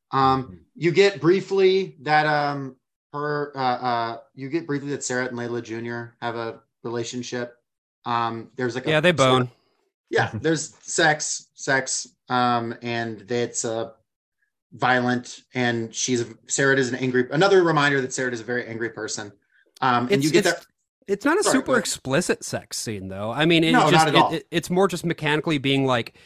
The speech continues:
Speaker 2: "This is one of the only people who Sarah feels like she can be sort of soft around."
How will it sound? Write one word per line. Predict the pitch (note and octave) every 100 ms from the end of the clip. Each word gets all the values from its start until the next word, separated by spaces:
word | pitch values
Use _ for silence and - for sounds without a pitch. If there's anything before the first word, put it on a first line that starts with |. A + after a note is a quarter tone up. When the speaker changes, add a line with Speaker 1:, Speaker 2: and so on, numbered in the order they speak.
| _ _ -
Speaker 2:
"This | B2 D#3 F#3
is | C3+
one | C3 C#3
of | B2
the | C3+ -
only | B2 C3 A#2+
people | B2 B2+ C3 A2+
who | A#2
Sarah | - C3+ B2 B2 -
feels | - C#3 C3 B2 A#2 -
like | A2+ A#2
she | - - B2+ A#2+ A2+ - _ _ _ -
can | - C3 C3 C#3 C#3
be | A2+ B2+ B2 C#3 D3+ -
sort | - D3+
of | B2 -
soft | - B2 D3+ - -
around." | F3+ F3+ F#3 G3+ A#3+ B3+